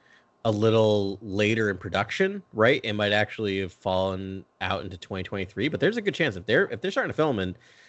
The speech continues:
you know, early next year, that it probably might premiere by the end of next year, right? Like, 'cause I think they started recording Book of Boba Fett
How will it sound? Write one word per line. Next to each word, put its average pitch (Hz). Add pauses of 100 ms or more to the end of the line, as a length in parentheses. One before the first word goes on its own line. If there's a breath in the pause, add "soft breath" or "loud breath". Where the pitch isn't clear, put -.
(300 soft breath)
you 123
know, 107
early 120
next 104
year, 85 (100)
that 95
it 127 (120)
probably 127
might 92 (160)
premiere 87 (220)
by 98
the 90
end 180
of 90
next -
year, - (120)
right? 110
Like, 92 (400)
'cause 117
I 104
think 196
they 135
started 110 (920 soft breath)
recording 110 (240)
Book -
of 127
Boba 104
Fett -